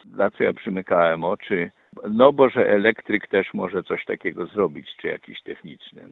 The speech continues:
No więc tak to się zaczęło. A jednocześnie, no,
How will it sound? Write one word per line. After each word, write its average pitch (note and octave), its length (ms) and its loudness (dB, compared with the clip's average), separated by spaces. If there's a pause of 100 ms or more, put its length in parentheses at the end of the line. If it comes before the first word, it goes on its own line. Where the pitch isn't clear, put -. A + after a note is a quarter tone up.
(140)
No C3+ 180 -2
więc C#3 220 -6
tak - 180 0
to D3 120 -2
się B2+ 160 -6
zaczęło. G2+ 680 -8 (120)
A A#2+ 100 6
jednocześnie, B2 960 0
no, A#2 480 -2